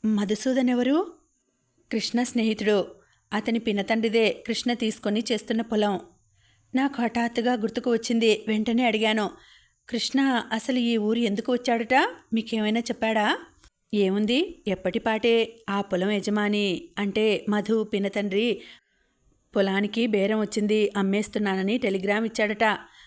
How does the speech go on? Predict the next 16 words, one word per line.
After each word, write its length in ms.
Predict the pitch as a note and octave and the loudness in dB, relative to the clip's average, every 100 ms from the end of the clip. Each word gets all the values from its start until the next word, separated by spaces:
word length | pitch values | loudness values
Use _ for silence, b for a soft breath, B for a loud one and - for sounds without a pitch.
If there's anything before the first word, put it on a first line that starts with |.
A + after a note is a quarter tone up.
| B - | B -4
వాడు 260 | A#3+ A#3+ A3 | 0 2 2
వచ్చి 540 | G3 - A#3 A3 G3+ G3+ | 0 0 0 0 0 -2
అదే 220 | G3+ G#3+ | 0 0
ధరకి 380 | G#3+ G3+ G#3+ A3 | 0 -2 -2 -2
తను 200 | G#3+ F#3+ | -2 -2
కొంటానని 680 | F#3+ G3 G#3 G#3 G3 G3 G3 A3 | -2 0 0 0 0 -2 -2 0
గడువు 160 | G#3+ | 2
ఇమ్మని 320 | A3+ G3 F#3+ C4 | 0 0 0 0
అడిగాడు." 480 | A3 A3 G#3+ G#3 - - _ _ _ _ _ F#3 | 2 2 2 2 -2 -10 _ _ _ _ _ -12
"ఇచ్చాడా?" 580 | - G#3 G#3 G3 C#4 G4+ - _ _ _ _ - | -6 -2 0 0 -2 -4 -14 _ _ _ _ -8
"ఇచ్చాడు. 540 | G3 - G#3 A#3 A3 - - _ _ _ _ A#3+ | -6 0 2 4 2 0 -8 _ _ _ _ -2
పదిహేను 340 | G#3+ G#3 G3+ | 0 0 0
రోజులు. 460 | F#3+ G3+ A3 G3+ - - | 0 0 0 0 -2 -6
అది 160 | F#3+ F#3+ | -6 -4
కూడా 440 | - G#3+ A3 G3+ - | 0 2 4 2 0
మధు 300 | G#3 G3+ A3+ | -2 0 0